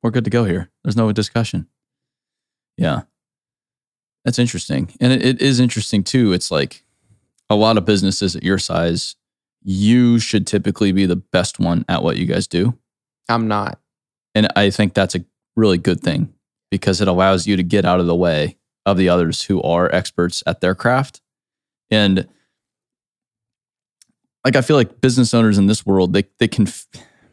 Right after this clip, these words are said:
Speaker 1: they get so caught up in actually doing the work, they forget about actually operating the business.
Speaker 2: Yeah.
Speaker 1: And then they can, they can never really truly separate the two. But if you're not the best one at the work,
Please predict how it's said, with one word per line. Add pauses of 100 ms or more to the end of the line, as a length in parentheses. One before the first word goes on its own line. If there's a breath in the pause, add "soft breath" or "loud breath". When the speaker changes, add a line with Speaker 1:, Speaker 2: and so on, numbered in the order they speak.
(160 loud breath)
Speaker 1:
they
get
so
caught
up
in
actually
doing
the
work,
they
forget
about
actually
operating
the
business. (140)
Speaker 2:
Yeah. (560)
Speaker 1:
And
then
they
can,
they
can
never
really
truly
separate
the
two. (1500)
But
if
you're
not
the
best
one
at
the
work,